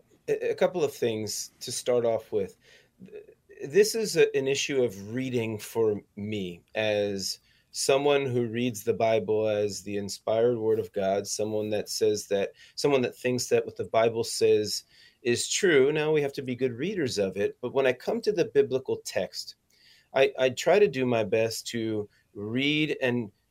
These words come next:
and receive what the text is communicating concerning even things like the Garden of Eden, which, hey, we, we don't know exactly where it may have been, but we want to do our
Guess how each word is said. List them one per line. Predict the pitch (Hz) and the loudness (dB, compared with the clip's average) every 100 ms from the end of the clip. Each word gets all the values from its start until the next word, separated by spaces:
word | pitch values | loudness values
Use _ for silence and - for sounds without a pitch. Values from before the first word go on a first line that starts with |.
| _ | _
and | 113 113 95 | -2 -2 -8
receive | 113 123 - - - 208 165 131 131 | -2 0 0 0 -2 -2 0 0 0
what | 117 | -2
the | 120 | -4
text | 117 127 123 123 | 2 2 2 -4
is | 117 | -6
communicating | - 120 117 120 113 113 107 110 107 | -4 -2 0 -2 -2 0 0 0 -4
concerning | 151 156 196 185 | -6 -2 0 0
even | 151 175 170 | 0 -2 -4
things | 143 147 151 | -2 -2 -2
like | 127 135 123 | 0 0 0
the | 143 | 0
Garden | 143 147 | 2 2
of | 147 | 0
Eden, | 139 170 139 113 | -4 -6 -4 -4
which, | 107 - | -2 -4
hey, | 127 117 95 _ _ _ | 0 -2 -2 _ _ _
we, | 139 120 | -10 -4
we | 143 | 0
don't | 165 131 | 0 2
know | 117 | 0
exactly | 95 - 120 127 127 147 | 0 -2 2 2 0 -4
where | 127 147 | 0 0
it | 127 | 2
may | 143 | 0
have | 147 | 0
been, | 139 156 160 - _ _ | -2 -2 -4 -12 _ _
but | 139 - - _ | 0 0 -8 _
we | 131 | -2
want | 135 151 | 2 2
to | 139 | 4
do | 135 | 4
our | 113 | 2